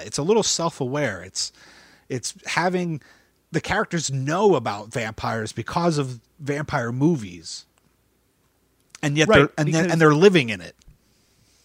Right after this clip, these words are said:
Speaker 2: 'Cause the, the movie starts off with, uh, William Ragsdale, Charlie Brewster,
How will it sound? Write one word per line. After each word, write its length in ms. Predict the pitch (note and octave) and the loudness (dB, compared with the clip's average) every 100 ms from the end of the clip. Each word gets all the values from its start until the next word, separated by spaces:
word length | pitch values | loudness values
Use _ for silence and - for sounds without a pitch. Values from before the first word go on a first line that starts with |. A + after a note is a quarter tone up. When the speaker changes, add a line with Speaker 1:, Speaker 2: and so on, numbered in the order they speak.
| _ _ _ _ - | _ _ _ _ -6
Speaker 2:
'Cause 200 | F3 C#3+ | -4 -4
the, 180 | - D#3 | -4 -4
the 140 | C3+ F3 | -4 -6
movie 260 | G#3+ A#3+ | -6 -6
starts 340 | G#3 G3 F3 - | -6 -6 -6 -4
off 320 | B2 A2 - | -4 -4 -8
with, 320 | A#2 A2+ - | -8 -8 -8
uh, 460 | A2+ G#2+ G#2 G2+ G2+ | -6 -6 -6 -8 -6
William 260 | C3 D#3+ C#3+ | -2 0 0
Ragsdale, 580 | B2 A2+ A#2 G#2+ G#2+ - | -2 -4 -6 -4 -6 -10
Charlie 300 | - C3+ C3+ | -6 -4 -2
Brewster, 560 | A#2+ A2+ G2+ A2 G2+ | -2 -4 -4 -6 -8